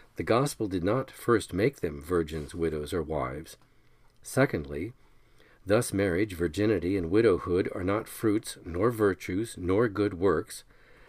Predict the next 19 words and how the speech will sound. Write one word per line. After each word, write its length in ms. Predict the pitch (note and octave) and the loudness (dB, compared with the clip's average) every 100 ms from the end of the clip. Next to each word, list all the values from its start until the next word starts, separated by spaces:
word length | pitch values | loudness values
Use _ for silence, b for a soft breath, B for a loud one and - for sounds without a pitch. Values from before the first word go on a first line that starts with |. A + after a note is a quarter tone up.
| b - | b -6
but 100 | A#2 | -4
three 280 | - C#3 C#3+ | -2 0 0
stations 680 | - - C#3+ C#3+ - D#2 D#2+ | -2 2 4 4 -2 -6 -6
or 120 | D#2+ | -6
states 520 | - - C3 B2+ - | -4 0 0 0 -4
in 140 | D#2+ | -6
life, 460 | D#2 D#2+ C#2+ D2+ - _ _ _ _ | -2 -2 -4 -8 -16 _ _ _ _
created 540 | - G#2 A#2 C3+ E2+ - | -4 4 4 4 2 -4
and 120 | E2+ | -6
ordained 420 | F2 E2 G#2 A2+ | -4 0 2 2
by 160 | G2+ F#2 | 0 0
God, 460 | F2 G#2+ G2+ C#2+ - - b b b b - | 2 0 0 -6 -12 -20 b b b b -10
and 100 | F2 | -4
are 60 | F#2+ | -2
not 180 | B2 | -2
creatures 560 | - - C3+ - G2 F2+ | -2 2 2 2 -2 -2
of 100 | G2+ | -4
our 280 | G#2+ A#2 A2+ | -2 2 0
power. 500 | - C#3 C3 D2 | 0 -2 0 -2